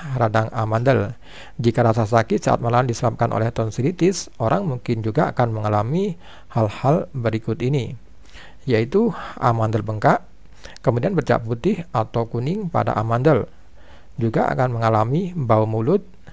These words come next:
rahang atau leher terasa empuk saat coba disentuh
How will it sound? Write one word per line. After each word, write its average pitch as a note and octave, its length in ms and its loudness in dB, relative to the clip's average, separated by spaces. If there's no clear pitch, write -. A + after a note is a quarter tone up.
rahang C#3+ 320 4
atau C#3 240 0
leher B2 320 2
terasa B2 400 0
empuk A2 480 -2
saat D#3+ 480 -2
coba A#2 320 0
disentuh A2+ 640 -2